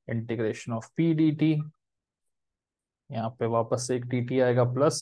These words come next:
कांस्टेंट जिसे हम ए बुलाते हैं, ठीक है। तो मुझे अब इस क्वेश्चन को सॉल्व करने के लिए क्या करना चाहिए, ई की पावर इंटीग्रल पी डी टी की वैल्यू,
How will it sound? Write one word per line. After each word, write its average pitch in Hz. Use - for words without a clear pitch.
कांस्टेंट 127
जिसे 123
हम 127
ए 117
बुलाते 117
हैं, -
ठीक 139
है। 120
तो 139
मुझे 156
अब 180
इस 170
क्वेश्चन 165
को 160
सॉल्व 151
करने 147
के 143
लिए 143
क्या 139
करना 131
चाहिए, 135
ई 120
की 123
पावर 117
इंटीग्रल 120
पी 120
डी 120
टी 120
की 107
वैल्यू, 120